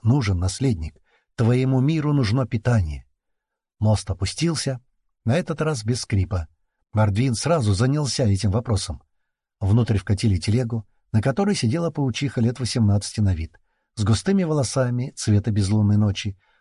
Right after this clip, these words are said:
укрывающими хрупкое тело, как покрывалом.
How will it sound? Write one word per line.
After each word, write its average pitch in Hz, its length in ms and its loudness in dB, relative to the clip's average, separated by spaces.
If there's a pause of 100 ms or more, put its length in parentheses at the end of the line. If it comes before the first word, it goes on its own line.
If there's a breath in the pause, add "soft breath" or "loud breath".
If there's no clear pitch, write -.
укрывающими 107 720 2
хрупкое 104 420 0
тело, 120 340 0
как 98 200 -4
покрывалом. 87 580 -4